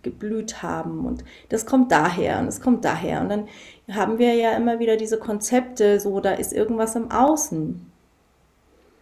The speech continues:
Und vor ein paar Tagen war ich mit einer Freundin in den Bergen und, ähm, danach hat sie Durchfall bekommen. Und dann war auch so die Idee, okay, woher kam das? Kam das von der, von dem Wasser, was wir aus der Quelle getrunken haben?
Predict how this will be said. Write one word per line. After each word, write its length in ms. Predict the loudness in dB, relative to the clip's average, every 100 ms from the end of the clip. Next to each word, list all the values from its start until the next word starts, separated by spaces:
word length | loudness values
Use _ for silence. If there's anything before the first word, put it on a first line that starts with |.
| _ _ _ -20 -20 -20 _ _ _ _ _ _ _ _ _ -2
Und 100 | 0
vor 140 | 2
ein 80 | 2
paar 100 | 2
Tagen 300 | 2 0 0
war 100 | -4
ich 140 | -6
mit 80 | -6
einer 160 | -4 -4
Freundin 420 | -2 -2 0 -2
in 140 | -2
den 160 | -4 -4
Bergen 500 | 0 2 2 -2 -4
und, 280 | -6 -10 -10
ähm, 340 | -8 -6 -8 -8
danach 300 | -6 -6 -6
hat 140 | -8
sie 120 | -8
Durchfall 460 | -4 -6 -4 -2 -2
bekommen. 520 | -4 -6 -2 0 0
Und 100 | -4
dann 160 | -4 -4
war 160 | -2
auch 100 | -4
so 140 | -2 -4
die 220 | -2 -8
Idee, 320 | -2 0 0
okay, 320 | -2 -4 -4
woher 140 | -2 -6
kam 340 | -6 -6 -4
das? 180 | -4 -8
Kam 220 | -8 -6
das 180 | -6 -6
von 160 | -8 -4
der, 300 | -4 -6 -8
von 180 | -4
dem 160 | -4 -2
Wasser, 380 | -2 0 -2 -2
was 200 | -4 -4
wir 140 | -4
aus 80 | -4
der 140 | -6
Quelle 320 | -6 -2 0 0
getrunken 640 | -2 -6 -6 -6 -6 -6
haben? 520 | -4 -4 -4 -6 -10